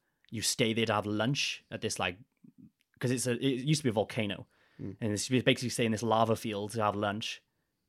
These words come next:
Speaker 1: And you stay there for as long as you can, really, hour and a half, two hours, and then you come back down.
Speaker 2: Right.
Speaker 1: Sleep down and then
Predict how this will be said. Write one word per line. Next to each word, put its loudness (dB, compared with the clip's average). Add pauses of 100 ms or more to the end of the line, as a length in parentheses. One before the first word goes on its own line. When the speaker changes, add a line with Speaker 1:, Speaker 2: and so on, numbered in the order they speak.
(120)
Speaker 1:
And 0
you -2
stay -4
there -2
for -6
as -4 (520)
long 4
as -4
you -10
can, 0
really, 0
hour 2
and 2
a 0
half, 0
two -2
hours, 2
and 0
then 0
you -2
come -2
back 0
down. -4 (240)
Speaker 2:
Right. -6
Speaker 1:
Sleep 2
down 4
and 2
then 0